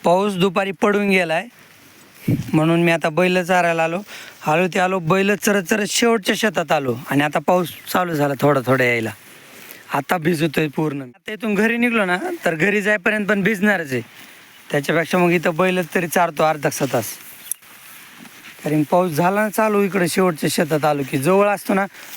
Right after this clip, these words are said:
तर मी बैल परत घेऊन गेलो असतो, नाही तर बैलांना डाळिंबात बांधलं असतं आणि घरी गेलो असतो. पण आता भिजतोय शंभर टक्के.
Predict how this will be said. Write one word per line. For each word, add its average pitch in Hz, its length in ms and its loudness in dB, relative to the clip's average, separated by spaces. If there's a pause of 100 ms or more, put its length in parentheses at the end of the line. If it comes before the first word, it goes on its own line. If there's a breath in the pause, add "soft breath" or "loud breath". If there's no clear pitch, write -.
(120)
तर 160 60 0
मी 180 200 4
बैल 185 240 2
परत 190 280 -2
घेऊन 180 240 2
गेलो 170 200 2
असतो, 143 220 -4
नाही 147 140 0
तर 160 60 0
बैलांना 165 400 2
डाळिंबात 160 420 0
बांधलं 156 340 0
असतं - 240 -2 (440 loud breath)
आणि 160 100 0
घरी 185 240 2
गेलो 151 200 2
असतो. - 300 -8 (120)
पण 139 100 -4
आता 151 260 -2
भिजतोय 170 460 -2
शंभर 165 300 2
टक्के. 139 300 -4